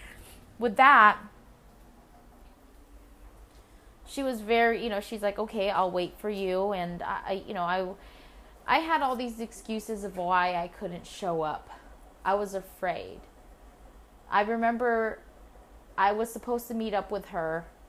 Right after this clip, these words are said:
and my ex-husband had said,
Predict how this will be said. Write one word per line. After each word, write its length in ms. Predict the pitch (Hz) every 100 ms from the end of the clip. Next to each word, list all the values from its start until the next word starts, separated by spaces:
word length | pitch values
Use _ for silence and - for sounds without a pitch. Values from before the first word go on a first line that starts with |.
| - -
and 460 | 185 180 170 170 170 - - - - - - - -
my 160 | 208 202
ex-husband 680 | 226 233 247 233 196 202 214
had 220 | 190 185
said, 580 | - 202 190 185 175